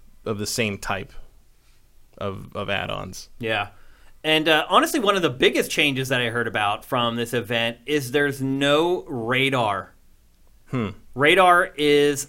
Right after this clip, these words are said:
Speaker 2: a streak now. So you can only see radar when someone has the radar streak.
Speaker 1: I like that.
Speaker 2: Do you like that?
Speaker 1: Yeah, I've, I've always kind of been annoyed by radar. We used to,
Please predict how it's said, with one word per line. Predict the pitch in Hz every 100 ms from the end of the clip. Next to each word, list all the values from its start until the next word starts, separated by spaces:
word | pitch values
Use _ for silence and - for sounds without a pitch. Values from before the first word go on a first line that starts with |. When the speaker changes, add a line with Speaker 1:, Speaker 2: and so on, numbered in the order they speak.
| -
Speaker 2:
a |
streak | 127 - 151 127 127
now. | 113 87 - - - - -
So | -
you | 156 147
can | 143 156 -
only | 147 151 170 170
see | 170 160
radar | 139 135 147 127 110 104 104 -
when | 120 123 123 120
someone | 120 135 135
has | 131 120
the | 123
radar | 113 113 110 107
streak. | - - 104 - - - - - - - - - - -
Speaker 1:
I | 135
like | 180 -
that. | 113 110 92 - -
Speaker 2:
Do | 127
you | 156
like | 185 190
that? | 247 254 247 -
Speaker 1:
Yeah, | 123 117
I've, | 131
I've | 139 135
always | 151 156 113 107 -
kind | 120
of | 110
been | 107
annoyed | 101 98 98
by | 95
radar. | 95 104 90 78 - - - - - -
We | 120
used | 131
to, | 123